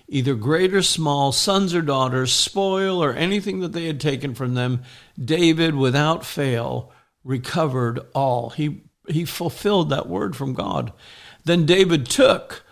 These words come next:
all the flocks and the herds that they had driven before those other lives,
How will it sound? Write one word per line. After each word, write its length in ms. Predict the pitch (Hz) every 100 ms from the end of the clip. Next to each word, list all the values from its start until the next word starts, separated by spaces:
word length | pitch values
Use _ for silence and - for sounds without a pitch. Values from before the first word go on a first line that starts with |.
| - - -
all 280 | 165 214
the 140 | 180 139
flocks 560 | - 196 190 196 -
and 120 | 180 175
the 100 | 170
herds 440 | 196 196 165 - - - _
that 160 | 175 165
they 160 | 196
had 200 | 175 180
driven 340 | 135 170 185 185
before 380 | 175 - 190 185
those 260 | 190 185 -
other 360 | 208 240 208
lives, 400 | 147 135 127 127